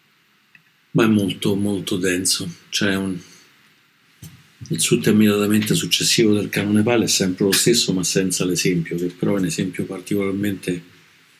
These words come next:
felice, come tutti gli esempi che fa, che fa il Buddha. E quest'idea che in qualche modo, se noi vediamo che qualcuno porta via i rami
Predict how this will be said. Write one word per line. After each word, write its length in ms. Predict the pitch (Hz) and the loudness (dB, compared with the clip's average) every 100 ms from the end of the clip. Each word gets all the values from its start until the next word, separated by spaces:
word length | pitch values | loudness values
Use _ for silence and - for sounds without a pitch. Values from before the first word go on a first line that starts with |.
| _ | _
felice, 500 | - 101 113 117 92 | -4 0 2 2 2
come 240 | 90 90 | 0 0
tutti 300 | - - - | 0 -2 0
gli 40 | 95 | 0
esempi 460 | 87 95 90 98 | 0 0 0 -2
che 100 | 90 | -2
fa, 420 | 82 - 90 90 90 | -4 -6 -6 -6 -6
che 140 | - 85 | -8 -4
fa 160 | 104 | -2
il 80 | 98 | 0
Buddha. 440 | 95 92 85 87 82 - - - - _ _ _ _ _ _ - - | 0 -2 0 -4 -4 -12 -20 -20 -20 _ _ _ _ _ _ -20 -8
E 100 | 110 | -4
quest'idea 640 | - 107 - 113 120 120 | 2 2 4 2 2 2
che 120 | 95 95 | 2 0
in 240 | 92 90 | -2 -2
qualche 320 | 107 107 - | 0 0 2
modo, 440 | 107 113 110 92 92 | 2 4 2 0 -2
se 160 | - 98 | -4 -2
noi 220 | 107 101 | 0 0
vediamo 500 | 101 101 98 95 92 | 0 -2 -2 -4 -2
che 160 | 92 | -4
qualcuno 500 | 90 95 87 113 98 | -4 -6 -4 -2 0
porta 320 | 92 87 - 95 | 0 -2 -2 -2
via 260 | 95 92 | 0 0
i 120 | 92 | 2
rami 580 | 92 98 98 90 90 87 | 0 0 -2 -2 -2 -6